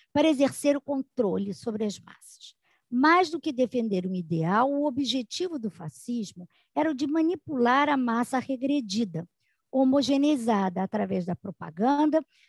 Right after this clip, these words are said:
das técnicas demagógicas e de mecanismos inconscientes. Para Adorno, o fascismo era a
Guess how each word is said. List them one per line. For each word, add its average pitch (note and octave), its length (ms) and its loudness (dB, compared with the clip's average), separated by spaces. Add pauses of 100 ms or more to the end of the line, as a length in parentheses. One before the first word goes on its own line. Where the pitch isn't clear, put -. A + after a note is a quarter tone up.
das A3+ 360 2
técnicas G3 800 -2 (1040)
demagógicas G#3 920 2
e D4 80 2
de B3 100 -2
mecanismos B3 720 0
inconscientes. C#4 920 -4 (400)
Para B3 220 4
Adorno, A#3+ 480 2
o D4 40 -4
fascismo D4+ 580 -2
era D4+ 120 4
a D4 100 -2